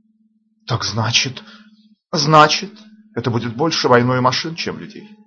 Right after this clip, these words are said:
Победит тот, у кого выше техника. Ведь так, кажется, говорили и в ваше время". В этом новом для меня мире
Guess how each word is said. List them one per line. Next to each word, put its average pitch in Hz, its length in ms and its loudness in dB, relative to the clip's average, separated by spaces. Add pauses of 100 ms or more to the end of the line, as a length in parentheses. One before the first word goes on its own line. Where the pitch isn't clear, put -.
Победит 120 440 -2
тот, 160 180 -2
у 151 60 -6
кого 117 200 4
выше 123 220 -6
техника. - 440 -14 (260)
Ведь 135 220 -4
так, 202 220 4
кажется, - 360 -2
говорили 98 360 -2
и 147 160 0
в 113 100 0 (100)
ваше 175 340 4
время". - 240 -20 (880)
В 123 80 0
этом 147 400 2 (220)
новом 131 340 4
для 120 140 0
меня 123 180 4
мире 123 400 -2